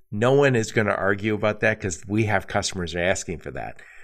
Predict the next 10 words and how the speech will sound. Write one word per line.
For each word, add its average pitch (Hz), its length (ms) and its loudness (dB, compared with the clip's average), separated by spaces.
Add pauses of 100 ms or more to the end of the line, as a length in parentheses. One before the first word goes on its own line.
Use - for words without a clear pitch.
(100)
The 110 100 -4
social 147 580 4
and 101 140 -2
the 92 160 -2
governance 101 540 0
are 85 160 -6
like, 85 300 -10
uh, 135 400 -4 (440)
you 123 120 0
might, 123 260 2